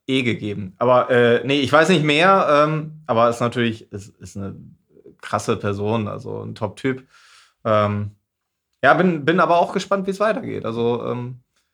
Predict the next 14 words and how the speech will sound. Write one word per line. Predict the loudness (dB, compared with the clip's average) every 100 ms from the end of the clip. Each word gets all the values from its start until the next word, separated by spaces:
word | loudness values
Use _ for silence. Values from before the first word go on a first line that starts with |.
| _
ich | 0
glaub, | 4
wir | 4
haben | 6
ja | 4
jetzt | 4 0
über | 2 2
Sportliche | 2 2 2 -2
so |
ein | -4
bisschen | -4 -2
geredet | 0 0 2 0 -2
und, | -6 -10
äh, | -6 -4